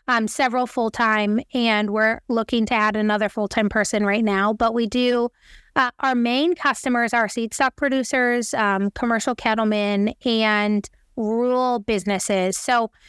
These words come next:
one of my big beliefs, and I actually on the Cattleman U podcast talked about this a little bit yesterday, but if rural communities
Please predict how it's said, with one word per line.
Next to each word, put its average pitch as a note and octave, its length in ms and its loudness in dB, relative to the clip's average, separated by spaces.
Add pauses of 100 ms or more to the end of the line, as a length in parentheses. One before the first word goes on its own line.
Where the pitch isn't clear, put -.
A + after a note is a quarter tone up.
(220)
one C#4 240 0
of D4+ 160 0
my C4 140 0
big A3 320 -2
beliefs, A3+ 360 0
and A3+ 120 0
I - 20 2
actually A#3 640 0
on A3+ 180 0
the G#3 80 0
Cattleman G#3 380 0
U G#3+ 100 2
podcast G#3 460 -2
talked - 260 -4
about G#3 200 0
this G3+ 180 -2
a - 60 0
little G3 180 0
bit G3+ 180 0
yesterday, G3+ 520 0
but G#3+ 260 0 (460)
if D4 320 0
rural A#3 500 0
communities A#3 960 0